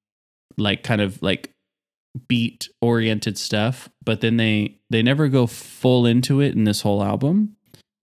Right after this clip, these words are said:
which I think is, I thought was cool. It feels good.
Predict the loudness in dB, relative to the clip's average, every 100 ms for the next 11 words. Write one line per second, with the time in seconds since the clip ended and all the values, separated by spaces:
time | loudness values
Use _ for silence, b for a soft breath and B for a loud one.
0 | _ _ -8 -2 0 2 0 0 0 -2
1 | -6 -12 _ _ _ _ _ _ _ _
2 | -20 _ -4 -2 0 0 -2 -4 -4 0
3 | 0 0 -2 -2 -2 0 0 2 0 -2